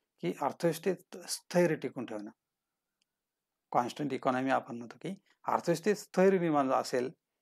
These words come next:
किंवा स्थैर्य असेल तरच विकासाची गती जास्त असते आणि म्हणून अर्थव्यवस्थेत स्थैर्य टिकून ठेवण्यासाठी बजेट किंवा, अम,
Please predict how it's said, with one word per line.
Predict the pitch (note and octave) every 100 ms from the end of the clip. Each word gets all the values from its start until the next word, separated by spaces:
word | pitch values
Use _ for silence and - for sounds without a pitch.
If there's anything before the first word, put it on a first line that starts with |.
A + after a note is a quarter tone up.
| _ -
किंवा | C#3
स्थैर्य | - C#3+ E3 E3
असेल | C3 B2 -
तरच | F#3 F3+ - F3
विकासाची | C#3 D#3 - C3
गती | B2+ A#2+ F#3+ G3+ _ _ _ _ C3+
जास्त | A#2+ - A#2
असते | - - - _ _ _
आणि | B2+ C#3
म्हणून | F3
अर्थव्यवस्थेत | B2+ A2 C3+ - D#3+
स्थैर्य | - F#3 G3
टिकून | E3+ C#3+ D3+
ठेवण्यासाठी | A#2+ A#2+ - B2+ F#3
बजेट | D3 B2 A#2+ C3 - _ _ _ -
किंवा, | B2+ B2+
अम, | C3+ - _ C3+ B2 B2+